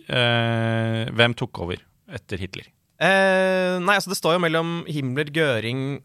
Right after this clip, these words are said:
Speaker 2: og Goebbels. Jeg bare tror at Goebbels døde ganske kjapt. Jeg går for Himmler.
Speaker 1: Ja, du gjør det, ja. Ok. Jeg, jeg trodde kanskje dette var et litt, eh, mer kjent eller enklere spørsmål enn det var, for det er ingen av dem.
Speaker 2: Nei.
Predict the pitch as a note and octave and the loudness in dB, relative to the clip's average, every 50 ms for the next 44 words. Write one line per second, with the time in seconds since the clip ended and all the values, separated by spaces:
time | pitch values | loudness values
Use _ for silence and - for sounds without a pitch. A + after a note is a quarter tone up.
0 | _ _ - B2 C3 B2+ B2+ A#2+ A#2+ A#2 A2+ C#3 B2+ B2 A#2+ B2+ F3 G3+ G3+ G#3 | _ _ -6 -4 -4 -4 -4 -6 -10 -4 -2 -2 -2 -2 -2 -2 0 0 0 0
1 | - - - - D3+ D3 C#3+ - - B2 A#2+ C3 C#3+ C3 A#2 G2+ A#2+ B2+ C3+ - | -2 -4 -4 -4 -4 -4 -6 -6 -8 -8 -8 -8 -6 -8 -10 -10 -10 -10 -12 -12
2 | - - D#3+ D3 A2+ G#2 A2+ C#3 C3+ A#2+ - C3+ - - - - - _ - - | -10 -8 -6 -6 -4 -4 -6 -8 -10 -10 -10 -10 -10 -10 -10 -10 -12 _ -16 -20
3 | - - - _ _ _ _ _ _ _ - F4 D#4+ D#4+ - F#4 D#4 C4 C4+ C#4 | -20 -20 -20 _ _ _ _ _ _ _ -6 -4 -4 -2 -2 -2 0 2 2 2
4 | D4 F4+ G#4+ A4+ - - _ _ _ _ _ - - - _ - C#3+ C#3+ D#3 E3 | 2 2 0 0 -2 -6 _ _ _ _ _ -20 -20 -20 _ -4 -2 2 2 4
5 | D#3+ D3+ D#3+ F#3 E3+ F3 - D#3+ - C#3 C3+ D3 - - - - - _ - - | 4 4 4 2 0 -4 -6 -2 2 2 2 2 -2 -10 -20 -20 -20 _ 0 2
6 | D#3+ F#3 - D#3+ E3 E3+ - - F#3 C#3 A#2 D3+ - D#3 A#2+ D3 C#3+ C3 - B2+ | 2 4 4 4 4 4 2 0 0 0 0 2 2 2 2 0 -2 -2 -2 -2
7 | B2 - A#2+ A#2+ - _ _ - C3 A#2+ A#2+ A#2+ A#2+ A#2+ A#2+ A#2+ A#2+ A#2+ A#2+ A#2+ | -2 -2 -4 -8 -10 _ _ -2 0 0 2 2 2 0 0 0 0 -2 -2 -4
8 | B2 C3 B2+ A#2+ A#2+ A#2 A2+ G#2+ A2 A2+ - - A#2+ G#2 G#2+ - - A2 A2 C3 | -4 -6 -6 -4 0 2 2 2 2 0 -2 -2 -2 -2 -2 -2 -2 0 0 0
9 | C3+ A2 F#2 - - G2+ - - F#2 - - - G2+ F#2+ G2+ G2+ G2+ G2+ G2+ G#2 | 0 -2 -4 -6 -8 -10 -8 -6 -6 -6 -4 -4 -2 0 0 0 0 0 0 0
10 | G#2 G#2+ G#2+ G#2+ G#2+ G2 F#2+ F#2+ A2 B2 B2+ - - C3 A#2+ B2+ C3+ B2 G#2+ F2 | 0 2 2 0 0 2 2 2 2 2 0 0 4 4 6 6 4 2 0 -2
11 | D2+ D#2 A2 C3+ - - - C4 D4+ | -2 -2 -4 -6 -8 -4 0 0 0